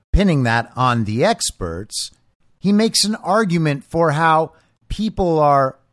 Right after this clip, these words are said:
okay to do a little bit of their own analysis now. But it's the people. They, they're doing it wrong. They're just hesitant to continue going along.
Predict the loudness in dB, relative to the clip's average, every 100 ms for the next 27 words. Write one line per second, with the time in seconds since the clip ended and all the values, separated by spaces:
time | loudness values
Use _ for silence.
0 | _ 0 0 0 -2 0 0 0 0 0
1 | 0 0 0 0 0 0 2 2 0 0
2 | 0 0 0 -2 -4 -6 -4 -4 -6 -14
3 | -20 -2 0 0 0 -2 0 -2 -2 -2
4 | 0 0 0 -2 0 2 0 2 2 2
5 | -2 -4 -4 -2 -2 0 -2 -4 -6 -2
6 | -2 2 2 2 2 2 2 0 2 2